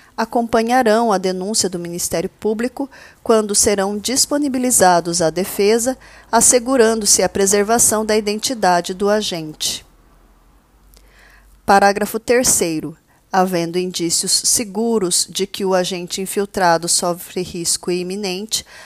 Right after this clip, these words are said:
a operação será sustada mediante requisição do Ministério Público ou pelo delegado de polícia, dando-se imediata ciência ao Ministério Público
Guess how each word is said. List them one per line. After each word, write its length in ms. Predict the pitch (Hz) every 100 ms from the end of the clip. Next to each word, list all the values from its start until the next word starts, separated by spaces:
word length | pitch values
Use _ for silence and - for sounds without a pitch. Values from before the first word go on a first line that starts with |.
| -
a 100 | -
operação 580 | 196 - 240 254 - 254
será 280 | 262 233 208
sustada 680 | - 277 - - 220 220 190
mediante 540 | 185 185 180 180 -
requisição 680 | 190 185 196 190 - 196 175
do 80 | 170
Ministério 520 | 170 170 - 170 185
Público 560 | - 214 226 247 262 - - - -
ou 200 | 240 254
pelo 280 | 254 254 269
delegado 560 | 233 247 254 220 202
de 120 | 214 220
polícia, 640 | - 233 170 - - 165 _ _ _
dando-se 680 | 151 185 180 170 170 - 185
imediata 640 | 180 175 175 175 175 202
ciência 640 | 185 - 254 214 220 -
ao 60 | 175
Ministério 480 | 170 175 - 175
Público 460 | 190 220 220 254 247